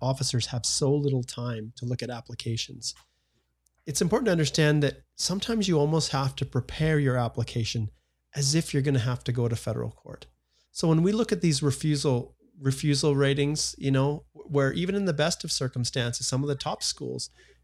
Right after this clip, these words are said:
you know, they're, they're thirty, forty percent or lower. You have to understand that there is, you know, I don't think there's any,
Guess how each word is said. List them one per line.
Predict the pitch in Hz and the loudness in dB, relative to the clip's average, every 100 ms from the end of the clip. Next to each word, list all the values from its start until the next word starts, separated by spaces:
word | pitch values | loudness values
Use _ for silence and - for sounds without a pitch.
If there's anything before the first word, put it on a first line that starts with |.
| - | -2
you | |
know, | 131 123 | 0 2
they're, | 131 123 127 | 2 2 0
they're | 135 123 120 - _ _ _ _ | 0 2 2 -4 _ _ _ _
thirty, | 156 139 131 | 2 4 4
forty | 131 - 139 131 127 | 2 2 4 4 4
percent | 127 135 127 135 123 131 | 0 -2 0 2 2 2
or | 123 | 0
lower. | 120 110 120 - - _ _ _ _ | 0 -2 -6 -8 -10 _ _ _ _
You | 151 | -2
have | 247 | 0
to | 285 | 0
understand | 269 220 - - 165 196 131 | 0 2 2 2 2 4 2
that | - 139 | 2 2
there | 160 190 | 2 4
is, | 220 - - - | 2 0 -2 -6
you | - 139 | -4 0
know, | 139 | 0
I | 156 165 | 0 0
don't | 202 | 0
think | 190 170 | -2 2
there's | 147 135 | 2 4
any, | 160 147 | 4 2